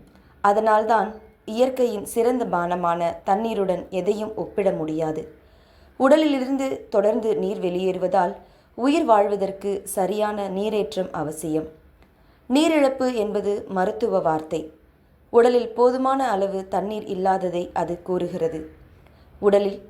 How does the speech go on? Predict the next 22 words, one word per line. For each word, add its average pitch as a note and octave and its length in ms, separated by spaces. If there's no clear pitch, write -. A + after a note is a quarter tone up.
போதுமான C#4+ 560
அளவு G3 440
நீரேற்றம் A#3 600
இருப்பதற்கு F#3 840
தினமும் B3 400
சுமார் G3 540
எட்டு G#3+ 340
குவளை G3+ 380
தண்ணீர் E3+ 360
குடிக்க F3 340
வேண்டும். D#3+ 560
உடல் D#4 320
எடையில் G#3 540
அறுபது C4+ 440
சதவீதம் G3+ 600
தண்ணீர் F#3 340
உள்ளது. D#3+ 440
குழந்தைகளுக்கு A#3 880
அது F#3+ 380
எழுபத்தி B3+ 520
ஐந்து F3+ 300
சதவீதம். D#3 600